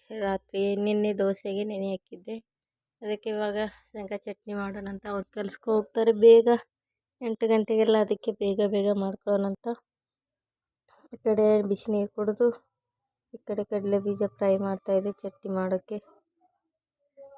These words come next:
ಅವ್ರು ಹೋಗೋಷ್ಟರಲ್ಲಿಗೆ ಸ್ವಲ್ಪ ಅರ್ಧನ ಕೆಲಸ ಮುಗಿಸ್ಕೊಳ್ಬೇಕು ಫ್ರೆಂಡ್ಸ್ ನಾನು.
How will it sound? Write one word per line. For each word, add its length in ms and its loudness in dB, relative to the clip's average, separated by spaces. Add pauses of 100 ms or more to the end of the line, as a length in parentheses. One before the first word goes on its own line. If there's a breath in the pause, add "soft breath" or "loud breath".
(240)
ಅವ್ರು 180 -4
ಹೋಗೋಷ್ಟರಲ್ಲಿಗೆ 840 4 (360)
ಸ್ವಲ್ಪ 440 -6
ಅರ್ಧನ 380 0 (100)
ಕೆಲಸ 320 -4
ಮುಗಿಸ್ಕೊಳ್ಬೇಕು 720 -8
ಫ್ರೆಂಡ್ಸ್ 380 -12
ನಾನು. 200 -8